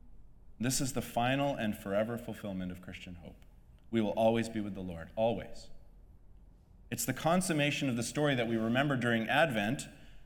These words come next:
the incarnation, Emmanuel, God with us.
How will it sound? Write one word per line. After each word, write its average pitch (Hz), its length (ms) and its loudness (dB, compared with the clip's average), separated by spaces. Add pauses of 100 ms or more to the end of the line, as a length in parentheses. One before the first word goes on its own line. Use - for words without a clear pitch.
(1000)
the 127 120 4
incarnation, 131 840 0 (160)
Emmanuel, 110 680 0
God 120 300 4
with 113 160 0
us. - 380 -10